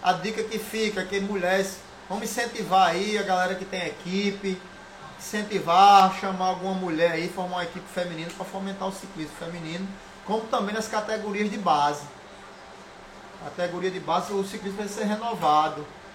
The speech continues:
Quando você começa a ver uma prova que Master, se somar as quatro categorias Master, deu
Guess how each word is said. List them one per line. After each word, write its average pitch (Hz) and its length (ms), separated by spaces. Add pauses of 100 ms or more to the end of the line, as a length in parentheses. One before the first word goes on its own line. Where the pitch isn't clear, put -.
(340)
Quando 180 160
você 220 220
começa 220 480
a 220 60
ver 190 220
uma 190 200
prova 165 400
que 180 120
Master, 160 640 (460)
se 202 100
somar 180 800 (480)
as 170 140 (120)
quatro 240 280
categorias 226 580
Master, 175 460
deu 170 480